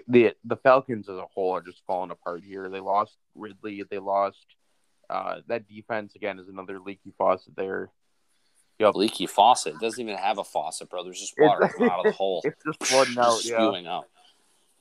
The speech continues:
Speaker 1: Yeah, it's definitely Josh Allen, especially against the Jets here.
Speaker 2: Yep. Okay. Uh, running backs, Darrell Henderson and Damian Harris. Uh, versus Kenneth Gainwell and Devin Singletary. I'm gonna give it to Trevor.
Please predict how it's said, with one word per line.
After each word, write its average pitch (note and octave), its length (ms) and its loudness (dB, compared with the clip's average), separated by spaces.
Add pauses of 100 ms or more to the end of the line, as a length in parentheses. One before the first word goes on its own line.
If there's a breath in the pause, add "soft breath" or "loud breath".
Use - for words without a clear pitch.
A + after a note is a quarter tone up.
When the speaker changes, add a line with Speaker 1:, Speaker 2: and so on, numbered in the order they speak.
(300)
Speaker 1:
Yeah, G2+ 200 4
it's G2+ 120 -6
definitely A2+ 260 -2
Josh F#2+ 280 0
Allen, G2 320 -6
especially G2+ 380 -8
against F#2 240 -14
the G2 80 -14
Jets F2+ 340 -2
here. F#2+ 280 -6 (420)
Speaker 2:
Yep. F#2 180 -2 (760 loud breath)
Okay. F#3+ 180 4 (240)
Uh, G2 160 4
running A#2+ 280 -4
backs, C#3+ 240 -4
Darrell C3+ 260 -4
Henderson B2 460 -10
and G2 240 -10
Damian G#2 340 -4
Harris. F#2+ 540 -6 (1700 loud breath)
Uh, G2 240 6 (160)
versus - 300 4
Kenneth A2+ 300 0
Gainwell A2 280 2
and G2+ 80 0
Devin F#2 220 2
Singletary. A#2+ 640 2
I'm F#2 300 -2
gonna D#2 260 -2
give D2 160 -4
it C#2 120 -8
to - 100 -8
Trevor. - 340 -8